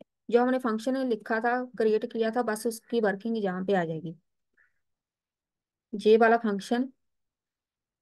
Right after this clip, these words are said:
ये वाला था, इसमें जो भी पूरा कोड है वो परफॉर्म हो जाएगा। जब हम बटन पे क्लिक करेंगे तो यहाँ पे कोई ना कोई कोड बन के यहाँ पे generate हो गया, यहाँ पे अब लिखो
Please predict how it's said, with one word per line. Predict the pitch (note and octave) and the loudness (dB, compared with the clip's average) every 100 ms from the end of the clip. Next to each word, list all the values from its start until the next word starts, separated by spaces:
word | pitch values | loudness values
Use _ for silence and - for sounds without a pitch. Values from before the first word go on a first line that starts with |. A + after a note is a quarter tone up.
| _ _ _ _ - | _ _ _ _ 2
ये | G3 | 6
वाला | A#3+ B3 B3+ | 8 6 4
था, | B3 B3 - - | 0 -6 -6 -8
इसमें | A3 A#3+ B3 | -2 2 4
जो | A3+ A3+ | 4 4
भी | B3+ | 2
पूरा | B3+ B3+ B3+ C4 B3+ | -4 -4 -2 0 0
कोड | B3+ G#3+ G#3+ | 0 -2 -2
है | A3 A3 | -4 -4
वो | G#3+ G3+ A3 | -2 -2 0
परफॉर्म | A3+ A3+ G3+ F#3+ G#3 | -2 -4 -4 -4 -4
हो | G3+ | -2
जाएगा। | F#3+ G3 G#3+ | 0 2 2
जब | G3+ | 2
हम | G#3+ G3+ | -2 -4
बटन | F3+ G#3 A3 | -4 -4 -2
पे | A3 | -2
क्लिक | A3 A#3+ B3+ | 0 0 0
करेंगे | C4 G3 F3+ F3+ A#3 B3 _ - - | 0 2 0 0 -2 -4 _ -20 -6
तो | - | 0
यहाँ | G#3+ G3+ A#3 | 2 2 4
पे | B3+ | 4
कोई | B3 G#3+ | 6 4
ना | G#3+ | 2
कोई | G#3+ | -2
कोड | A3 G3 G3+ | 0 0 0
बन | G3 F#3+ F#3 | 0 -2 -2
के | G#3 B3 B3 _ _ _ _ _ _ - | 0 -2 -4 _ _ _ _ _ _ -2
यहाँ | F#3+ G3 | 0 2
पे | G#3+ | 0
generate | G#3+ G3+ G3+ F#3+ G3+ | 2 0 0 0 0
हो | G#3+ | 0
गया, | G#3+ A#3 B3+ _ _ _ _ _ _ _ _ _ _ _ _ - - _ _ _ _ _ _ _ _ _ _ _ _ _ _ _ _ _ _ _ _ _ _ _ _ _ _ _ | 0 -2 -2 _ _ _ _ _ _ _ _ _ _ _ _ -20 -20 _ _ _ _ _ _ _ _ _ _ _ _ _ _ _ _ _ _ _ _ _ _ _ _ _ _ _
यहाँ | G#3 G3+ A3 | -6 -4 2
पे | A3+ | 6
अब | A3+ A3 | 6 4
लिखो | G#3 G3+ A#3+ C4+ | -2 0 -2 -2